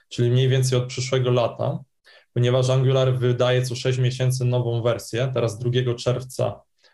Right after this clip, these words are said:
wydał wersję Angulara czternastkę, to liczymy, że koło grudnia, stycznia wyda wersję piętnastą, no i od Angular szesnaście ten projekt zostanie jakby porzucony.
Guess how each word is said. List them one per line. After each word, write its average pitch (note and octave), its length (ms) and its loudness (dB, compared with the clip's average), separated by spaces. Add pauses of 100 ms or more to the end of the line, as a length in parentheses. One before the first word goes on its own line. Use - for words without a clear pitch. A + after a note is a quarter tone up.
(160)
wydał A#2+ 260 2
wersję A#2+ 400 0
Angulara A2+ 380 2
czternastkę, B2 960 -2 (460)
to B2 120 -2
liczymy, B2+ 360 2
że A#2+ 120 2
koło A#2+ 440 2
grudnia, B2 420 0
stycznia B2 440 -4
wyda A2+ 280 0
wersję A2 480 -4
piętnastą, C3 760 0
no C3+ 100 2
i B2+ 120 2
od A#2+ 160 0
Angular A#2+ 480 2
szesnaście B2 600 -2
ten A2 160 -6
projekt A2+ 240 0
zostanie A2 320 -4
jakby G#2 200 -6
porzucony. A2+ 680 -2